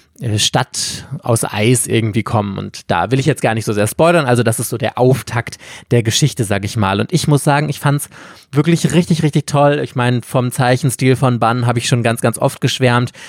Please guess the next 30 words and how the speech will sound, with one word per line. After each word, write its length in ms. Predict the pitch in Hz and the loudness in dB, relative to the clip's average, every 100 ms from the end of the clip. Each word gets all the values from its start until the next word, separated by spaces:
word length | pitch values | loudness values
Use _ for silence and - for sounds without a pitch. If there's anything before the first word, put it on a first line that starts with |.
| - | -6
Ein 100 | 135 | -4
paar 560 | - - 151 165 180 175 | -4 -2 2 4 4 4
Stellen 560 | - 151 151 156 147 | 2 2 4 4 4
waren, 320 | 131 131 139 | 4 2 2
dass 120 | 127 127 | 2 -2
ich 120 | - | -4
gedacht 360 | 110 123 - | -2 -2 0
hab, 200 | 131 123 - - - - _ | -2 -2 -6 -20 -20 -20 _
ja, 540 | - 139 147 156 156 156 - - - _ - | 0 4 4 4 4 2 -4 -20 -20 _ -2
da 540 | 131 131 127 123 85 - - | 2 4 4 2 -2 -12 0
wurde 220 | 139 139 | 2 2
es 100 | 131 | 2
mir 120 | 127 | 4
jetzt 460 | 120 - - - 135 | 2 0 -10 -6 -2
wirklich 360 | 143 139 - | 0 0 -4
zu 580 | - - 156 160 170 170 | -4 0 4 6 6 4
skizzenhaft 960 | 160 - 160 - 156 151 147 143 143 - | 2 -2 -4 -2 0 2 2 2 0 -2
gezeichnet 460 | 143 143 131 135 | -2 0 0 2
oder 100 | 123 | 2
s-, 180 | 113 110 101 | 2 -2 -4
dass 200 | 123 117 | -2 0
die 100 | 117 | -2
Zeichnungen 560 | - 120 120 120 117 117 | -2 0 2 0 0 -2
schon 260 | - 131 | 0 0
etwas 300 | 123 117 113 | 0 -2 -2
einfach 440 | - 123 156 151 - | -2 -2 0 0 0
gehalten 440 | 135 139 139 123 | 2 2 2 0
waren, 240 | 123 131 | 2 2
aber 280 | 113 117 113 - - - - | 0 0 -2 -4 -20 -20 -6
ansonsten 720 | 120 117 127 143 - 139 131 | -2 2 2 2 0 0 0